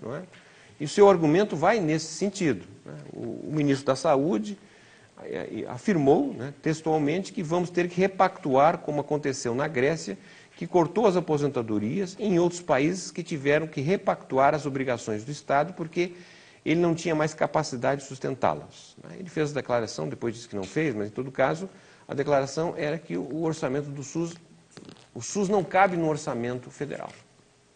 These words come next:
Então, precisa, obviamente, de uma remodelação do que é entendido como universalização do acesso à saúde. Posteriormente, o ministro da Educação também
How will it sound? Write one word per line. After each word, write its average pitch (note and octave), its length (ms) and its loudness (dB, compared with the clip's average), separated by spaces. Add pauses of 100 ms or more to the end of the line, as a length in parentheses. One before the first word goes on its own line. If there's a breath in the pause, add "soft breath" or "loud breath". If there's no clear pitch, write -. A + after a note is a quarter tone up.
(300)
Então, - 200 -16
precisa, A2 400 -8
obviamente, A#2 540 -8 (520 loud breath)
de A#2+ 60 -4
uma B2 260 0
remodelação C3+ 1120 -2 (280)
do A#2+ 160 -12
que B2 160 -2
é A#2+ 80 0
entendido B2+ 400 -4
como C#3 200 -4
universalização B2 680 -4
do A2+ 60 -4
acesso G#2 140 -8
à G2 40 -8
saúde. - 400 -6 (760 loud breath)
Posteriormente, F#3 800 4
o - 300 -10
ministro C#3+ 320 -2
da C3+ 60 0
Educação C3 500 -2
também D3+ 520 -2